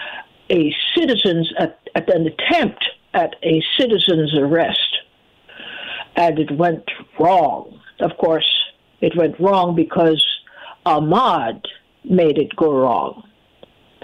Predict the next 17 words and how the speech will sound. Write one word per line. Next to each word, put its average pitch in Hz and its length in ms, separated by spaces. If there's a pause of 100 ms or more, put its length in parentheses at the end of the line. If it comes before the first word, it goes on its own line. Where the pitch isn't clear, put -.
(840)
And 170 640 (1080)
they 170 640
are 165 200
now 165 300 (180)
fighting 240 400
over 165 720
the 160 120
details 170 840 (240)
one 214 220
more 214 240
time 202 640 (1300)
so 180 260
that 170 420 (920)
the 156 280 (140)
jury 233 720 (1500)
will 180 260 (120)
hear 220 400